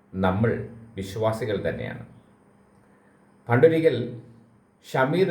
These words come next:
കൊല്ലത്തിനുമെതിരെ വിവാദങ്ങൾ ഉണ്ടായിട്ടുണ്ട്. പ്രത്യേകിച്ച് മുസ്ലിം സമുദായങ്ങളിൽ നിന്ന്, സമുദായത്തിൽ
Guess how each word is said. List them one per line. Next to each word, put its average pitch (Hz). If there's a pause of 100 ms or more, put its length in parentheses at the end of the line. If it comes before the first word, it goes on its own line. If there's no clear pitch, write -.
(120)
കൊല്ലത്തിനുമെതിരെ 131 (420)
വിവാദങ്ങൾ 113 (120)
ഉണ്ടായിട്ടുണ്ട്. 82 (580)
പ്രത്യേകിച്ച് 170 (320)
മുസ്ലിം 170 (160)
സമുദായങ്ങളിൽ 127
നിന്ന്, 98 (400)
സമുദായത്തിൽ 123